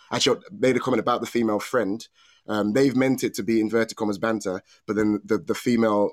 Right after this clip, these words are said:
the, the girl has obviously, has taken it very sensitively. Maybe it's about a part of their appearance and so on and so forth.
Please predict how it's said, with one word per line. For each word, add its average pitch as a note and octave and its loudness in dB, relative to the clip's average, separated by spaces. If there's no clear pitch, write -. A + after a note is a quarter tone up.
the, G2+ 0
the G2+ -10
girl A2 2
has G2+ -2
obviously, G#2 -4
has G2+ -4
taken G#2+ -4
it F#2 -4
very G2 -4
sensitively. C3+ -2
Maybe A2+ 2
it's G#2 0
about F#2+ -2
a F2+ -2
part G2 0
of F2 -2
their F2+ 0
appearance B2+ -2
and F2+ -10
so A2 -2
on G2+ 0
and F2+ -4
so F2+ -4
forth. F2+ -6